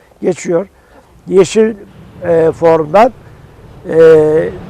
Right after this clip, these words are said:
bir dumanlı maviye doğru gider. E, o yüzden de halk arasında blueberry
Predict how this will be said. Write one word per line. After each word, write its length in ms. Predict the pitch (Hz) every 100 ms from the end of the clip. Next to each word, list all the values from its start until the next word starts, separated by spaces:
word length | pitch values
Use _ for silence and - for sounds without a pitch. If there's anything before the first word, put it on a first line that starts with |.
| - 151
bir 240 | 202 208 165
dumanlı 760 | 202 208 202 202 226 208 185 -
maviye 560 | 160 180 185 190 202 190
doğru 260 | 170 143 139
gider. 360 | 139 151 233 240 _ _ _ _ _
E, 100 | 202
o 220 | 202 240 254
yüzden 460 | 226 175 190 180
de 60 | 190
halk 280 | 214 208 190
arasında 680 | 180 - 165 180 240 247 - _
blueberry 760 | 196 160 151 214 247 220 165